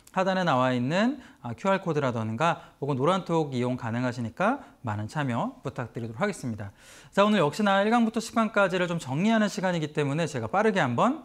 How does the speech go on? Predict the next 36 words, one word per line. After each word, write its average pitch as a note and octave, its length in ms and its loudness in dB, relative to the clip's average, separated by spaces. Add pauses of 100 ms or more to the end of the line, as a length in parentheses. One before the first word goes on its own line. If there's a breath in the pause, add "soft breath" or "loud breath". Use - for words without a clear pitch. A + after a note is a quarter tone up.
(140)
음, A2+ 180 -8
시작을 B2+ 340 -2
해보도록 D#3+ 340 -2
하겠습니다. B2 520 -2 (460 loud breath)
자, F3 140 2
제가 G3 400 4
오늘 G3+ 400 2
역시나, F3 720 2
아, A#2+ 200 -6
전체적으로 E3+ 560 2
조금 D3+ 280 0
준비를 C#3+ 320 0
했던 E3+ 200 0
시간 D3+ 360 2
일 C3+ 100 2
강부터 F3 320 0
천천히 A3+ 400 0
한번 C3+ 400 0
살펴보도록 D#3 500 -2
할 F#3 80 0
텐데요. D#3 460 -2 (1300 loud breath)
제가 F3 260 2
가장 E3 420 0
일 G#3+ 140 2
강 A#3 240 2
때 G3 220 2
많이 D3 220 2
강조드렸던 C3+ 680 -2
게 G#3 400 0 (320 loud breath)
기본이 A3+ 500 2
조금 E3 280 0
중요하다. B2+ 460 -2
특히나 D3+ 280 -4
주식 C3+ 180 -6
같은 C#3+ 240 -2
경우는 C#3+ 540 -2